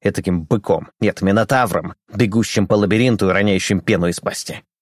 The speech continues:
А потом они уехали в январе. Я принёс свою добычу в зубах, положил её в шляпную коробку и так гордился собой, Монте-де-Мерто.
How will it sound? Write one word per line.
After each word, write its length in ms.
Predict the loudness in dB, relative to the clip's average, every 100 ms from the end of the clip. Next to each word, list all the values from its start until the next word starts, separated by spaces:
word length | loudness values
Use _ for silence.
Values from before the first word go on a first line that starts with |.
| _ _ _ _ _ _ _
А 80 | -2
потом 240 | 0 2 2
они 180 | 2
уехали 460 | 2 2 2 2 -2
в 40 |
январе. 520 | 0 0 0 0 -4 -10 _ _ _ _ _ _ _ _ -2
Я 260 | 2 2
принёс 380 | 2 2 2 0
свою 240 | 2 2
добычу 400 | 2 0 0 -2
в 60 | -2
зубах, 500 | -2 0 0 -4 -14 _ _ _
положил 460 | 0 2 4 2 2
её 280 | 2 2 0
в 60 | -2
шляпную 500 | 0 -2 0 0 0
коробку 440 | 0 0 -2 -2
и 40 |
так 220 | 0 0 0
гордился 600 | 0 0 2 0 0 -2
собой, 320 | 0 2 2
Монте-де-Мерто. 840 | 2 2 2 2 2 2 0 -6